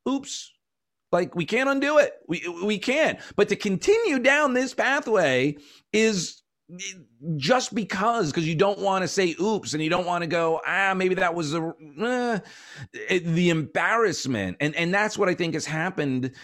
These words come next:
is that people have gotten, they've doubled down so much on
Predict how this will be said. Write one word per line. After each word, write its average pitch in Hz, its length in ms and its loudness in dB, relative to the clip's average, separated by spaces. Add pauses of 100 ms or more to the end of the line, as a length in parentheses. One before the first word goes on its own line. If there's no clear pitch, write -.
(140)
is 139 140 4
that 139 180 2
people 170 280 0
have 147 80 0
gotten, 139 380 0
they've 110 280 -2
doubled 156 400 0
down 156 420 0
so 185 540 -4
much 180 680 -4 (880)
on 143 480 0